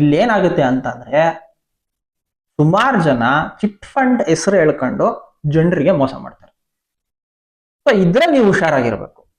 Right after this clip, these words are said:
ನೀವು ಕರೆಕ್ಟ್ ಆಗಿ ರಿಸರ್ಚ್ ಮಾಡಿ, ವೆರಿಫೈ ಮಾಡಿ, ಆಮೇಲೆ ಚಿಟ್ ಫಂಡ್ ಮೇಲೆ ಇನ್ವೆಸ್ಟ್ ಮಾಡಿ. ನಿಮ್ಮ ಹಣನ ನೀವು ಬುದ್ಧಿವಂತಿಕೆಯಿಂದ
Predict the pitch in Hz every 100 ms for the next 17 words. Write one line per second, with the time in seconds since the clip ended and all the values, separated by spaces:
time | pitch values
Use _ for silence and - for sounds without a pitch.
0 | _ _ _ - 151 175 226 202 202 202
1 | 160 156 165 - 160 151 151 135 - 180
2 | 175 175 143 113 113 113 - _ _ _
3 | 127 139 175 208 208 175 147 117 117 127
4 | 101 - - - - 113 156 254 233 240
5 | - 165 - 170 135 139 196 117 107 -
6 | 92 110 98 _ _ _ _ _ - 165
7 | 233 277 294 277 196 165 185 214 190 185
8 | 196 190 165 190 190 196 180 170 170 165
9 | 165 233 190 170 190 185 180 165 151